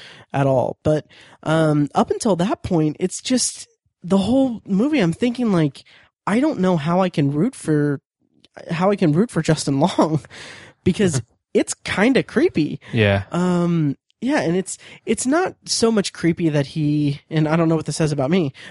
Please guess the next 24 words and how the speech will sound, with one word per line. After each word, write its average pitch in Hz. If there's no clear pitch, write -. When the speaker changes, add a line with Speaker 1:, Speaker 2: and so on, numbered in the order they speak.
Speaker 1:
but 156
<laughs> -
um, 190
it's 180
not 277
so 294
much 240
creepy 196
that 147
he 160
Facebook 160
stalked 143
her 135
to 143
learn 151
about 139
her 143
and -
everything. 139
What's 180
creepy 254
is 165
that 160
he, 185